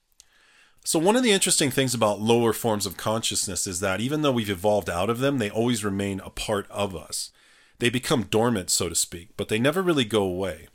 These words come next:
In times of crisis or extreme stress, we can often tap into these more egocentric forms of consciousness to get through whatever challenge we're facing at the time. This is especially true when the challenge can be life-threatening.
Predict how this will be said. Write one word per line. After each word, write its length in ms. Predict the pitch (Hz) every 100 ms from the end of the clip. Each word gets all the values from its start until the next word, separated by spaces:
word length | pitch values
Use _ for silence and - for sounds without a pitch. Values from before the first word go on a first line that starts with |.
| _ _ _ _ _ -
In 120 | 120
times 340 | 143 180 208
of 120 | 180 -
crisis 640 | - 113 110 101 92 - 107
or 100 | 95
extreme 400 | - - 104 98
stress, 400 | - 101 87 -
we 80 | 90
can 140 | 98
often 280 | 95 - 90
tap 320 | - 107 -
into 220 | 98 -
these 220 | 95 90
more 560 | 92 101 98 92 90 87 -
egocentric 680 | 107 101 - 113 117 110 -
forms 360 | 120 87 85
of 80 | 85
consciousness 760 | - 87 - - 85 82 - -
to 100 | -
get 240 | 113 131
through 200 | - 143
whatever 280 | 113 113 104
challenge 400 | - 113 101 92
we're 80 | 92
facing 420 | - 101 - 95
at 120 | 85
the 80 | 87
time. 400 | - 123 85 78
This 180 | 87 -
is 120 | 101
especially 500 | 95 - 131 147 107
true 360 | - - 82 87
when 120 | 107
the 60 | 98
challenge 400 | - 104 95 -
can 140 | 101
be 100 | 90
life-threatening. 640 | 87 95 - 85 - -